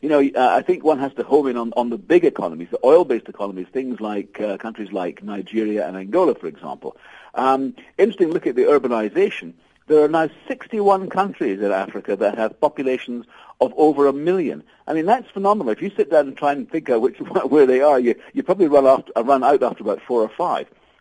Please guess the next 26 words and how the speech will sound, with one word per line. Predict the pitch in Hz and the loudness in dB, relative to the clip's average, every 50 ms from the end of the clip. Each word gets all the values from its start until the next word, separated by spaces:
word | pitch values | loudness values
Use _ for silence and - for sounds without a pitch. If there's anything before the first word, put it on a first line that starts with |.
| _ _ | _ _
So | - 175 170 165 | 2 4 4 4
there's | 160 160 - | 2 0 -2
phenomenal | - 170 165 165 170 175 190 208 240 240 208 185 135 | -4 -6 -6 -4 0 4 4 4 6 6 4 2 4
growth | 143 151 135 - | 4 2 2 2
as | 127 110 | -2 -4
far | - 139 127 123 123 | 0 2 2 2 2
as | 117 | 0
that's | 143 156 147 - | -2 -4 -6 -8
concerned. | - 117 98 - 101 95 98 | -12 -16 -12 -8 -8 -8 -6
And | 110 110 113 113 120 117 | -6 -6 -6 -6 -6 -6
in | 127 123 123 | -6 -6 -4
many | 131 175 214 254 247 | -2 -2 -2 -2 -4
countries, | - - 143 113 107 - 101 101 - - _ _ _ _ _ | -4 -4 -4 -4 -4 -6 -10 -10 -10 -12 _ _ _ _ _
you're | - 123 131 127 - - | -2 0 0 0 0 -2
seeing, | - 139 139 135 123 123 120 - - _ _ _ _ - | -4 -2 -2 0 -2 -4 -6 -10 -14 _ _ _ _ -6
um, | 110 117 120 120 117 117 120 117 | 0 2 4 4 4 2 0 -4
leapfrogging | 104 113 110 135 202 208 - - - 143 131 107 113 104 98 95 - - - - | -4 -2 -2 -2 -4 -4 -4 0 2 2 2 2 0 -4 -6 -8 -12 -14 -6 -2
of, | 101 104 104 104 101 92 - - | 0 2 2 2 2 0 -4 -6
um, | - 104 104 101 101 101 98 98 98 98 | -4 -4 -2 -2 -4 -4 -8 -10 -10 -8
of, | 76 101 104 95 90 | -6 -6 -6 -4 -4
of, | 80 90 92 85 _ _ - | -4 -4 -6 -8 _ _ -8
of | 98 104 104 87 101 101 98 | -6 -4 -2 -2 -2 -2 -4
existing | 101 - - - 180 175 - 175 139 - | -6 -8 -6 -6 -6 -6 -6 -8 -8 -8
technologies | - 90 82 101 98 98 92 98 107 98 | -8 -8 -6 -6 -8 -8 -8 -10 -12 -12
by, | 85 92 107 107 101 98 101 98 98 | -8 -6 -4 -4 -2 -2 -4 -4 -4
um, | 101 98 101 104 101 | -4 -4 -6 -8 -12